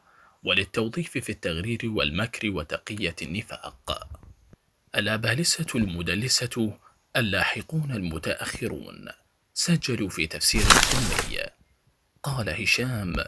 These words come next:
بالنفي المجسم، تفسير القمي، تصحيح وتعليق الجزائري. قال هشام بالنفي للجسم، تفسير القمي،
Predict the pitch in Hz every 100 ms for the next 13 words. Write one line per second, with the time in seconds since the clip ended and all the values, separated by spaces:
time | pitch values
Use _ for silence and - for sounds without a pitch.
0 | - 113 104 90 107 - 101 87 120 -
1 | - - 69 - - - _ _ _ _
2 | - 175 - 147 139 117 - 139 127 82
3 | 55 52 - - - 90 - - 123 -
4 | - 85 78 80 120 - 82 78 101 113
5 | 120 - - - 67 - _ _ _ _
6 | _ _ _ _ _ - 165 156 120 98
7 | 113 - 120 107 90 80 - - 117 110
8 | 85 110 - 110 78 117 - - - -
9 | 50 - _ _ _ _ _ _ - 85
10 | - 160 139 110 85 120 110 82 62 -